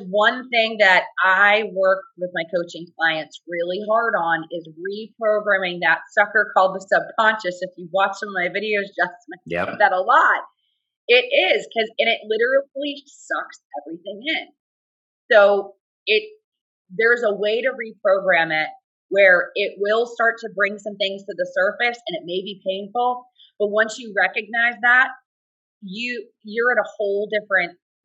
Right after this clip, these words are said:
Speaker 1: level of your life, and you become a better version of who you're meant to be. Um, it was only just about two years ago where I realized my potential, where I realized I am worthy, I am good enough,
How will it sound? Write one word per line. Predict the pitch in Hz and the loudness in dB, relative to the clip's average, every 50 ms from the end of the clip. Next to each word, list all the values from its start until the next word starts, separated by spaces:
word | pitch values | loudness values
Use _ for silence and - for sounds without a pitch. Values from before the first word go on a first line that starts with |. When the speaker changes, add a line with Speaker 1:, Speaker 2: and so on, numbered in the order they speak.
| 320 160 | -4 -2
Speaker 1:
level | 165 156 - - - - - - _ _ _ _ _ _ - | 0 0 0 -2 -8 -14 -16 -18 _ _ _ _ _ _ -2
of | 185 175 175 | -2 -2 -2
your | 170 170 160 | -4 -4 -2
life, | 160 151 151 151 - - _ _ - | -2 -2 -4 -4 -8 -12 _ _ -6
and | 196 190 190 | -6 -4 -4
you | 196 | -8
become | 180 196 190 - 220 202 196 | -12 -14 -8 -4 -4 -2 -2
a | - - - | -4 -4 -4
better | 175 175 180 202 202 196 | -2 0 0 0 0 0
version | 196 196 196 196 196 180 175 | 0 -2 -2 -2 -4 -6 -6
of | 180 - | -6 -6
who | - 185 | -8 -10
you're | 190 196 202 202 | -10 -8 -6 -6
meant | 196 196 196 | -6 -6 -8
to | - 220 | -12 -14
be. | 185 175 165 160 160 160 - _ _ _ _ _ _ _ - | -10 -8 -6 -6 -6 -8 -10 _ _ _ _ _ _ _ -6
Um, | 180 190 | -4 -4
it | 190 | -4
was | 190 190 214 | -2 -2 -2
only | 202 208 220 226 220 | -2 -2 -4 -6 -6
just | 196 220 220 - | -8 -8 -10 -2
about | 214 214 196 185 - - - | 2 2 2 2 0 -4 -10
two | 226 220 | -14 -12
years | 208 202 208 208 220 214 208 | -4 0 2 2 2 0 -2
ago | 208 202 202 190 190 185 185 180 180 | -2 0 2 4 4 4 2 0 0
where | 180 180 185 180 - 175 180 | 2 2 2 2 2 4 4
I | 185 185 185 170 | 4 2 0 -4
realized | 175 190 208 220 226 214 196 175 175 165 160 160 160 160 - - _ _ _ _ _ _ _ _ _ _ _ _ - | -6 -4 -2 -2 0 2 4 4 6 6 4 4 0 -2 -6 -12 _ _ _ _ _ _ _ _ _ _ _ _ -4
my | 190 196 196 196 196 | 0 2 4 4 2
potential, | 196 196 190 - 214 196 196 196 - 190 156 151 156 175 | 0 -4 -4 -2 -2 -2 -2 -2 -4 -4 -4 -2 0 2
where | 180 185 | 4 6
I | 185 196 196 | 6 4 4
realized | 185 196 214 220 202 180 170 160 165 - - - 160 | 0 0 0 2 2 2 2 2 0 -2 -4 -2 -2
I | 170 - 165 190 196 | -2 -2 -2 0 0
am | 214 220 208 | 0 0 -2
worthy, | 196 180 170 170 170 175 165 175 - 180 | -2 -2 -2 -2 -4 -4 -6 -4 -2 -2
I | 175 165 175 | -2 0 2
am | 208 214 220 220 | 2 2 2 2
good | 208 196 185 | 2 2 2
enough, | 180 175 180 170 170 170 | 2 0 0 2 0 0